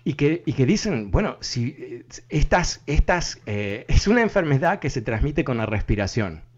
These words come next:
punto. Entonces, ¿qué es lo que no tenemos que hacer? Respirar el aire de otra persona.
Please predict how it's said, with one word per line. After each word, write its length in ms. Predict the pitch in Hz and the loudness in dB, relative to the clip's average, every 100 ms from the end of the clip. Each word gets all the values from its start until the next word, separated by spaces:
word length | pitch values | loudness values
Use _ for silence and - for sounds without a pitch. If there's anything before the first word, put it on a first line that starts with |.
| _ | _
punto. 340 | 143 107 - - - - - - | 4 4 -2 -16 -20 -20 -20 -14
Entonces, 800 | 120 117 117 180 160 - 113 151 - | -4 -4 4 4 4 0 -4 -4 0
¿qué 140 | 170 | 6
es 60 | 175 | 6
lo 120 | 175 | 6
que 80 | 165 | 2
no 140 | 147 | 0
tenemos 260 | 139 143 123 | 2 0 0
que 100 | 110 | -2
hacer? 300 | 101 113 - - | 0 0 -2 -8
Respirar 680 | 120 104 - 113 131 160 - | -4 -2 0 2 4 2 -2
el 180 | 123 110 | -4 0
aire 260 | 113 120 | 0 0
de 80 | 113 | -2
otra 220 | 107 113 | -2 -2
persona. 480 | 104 110 107 87 82 | -4 -4 -4 -4 -6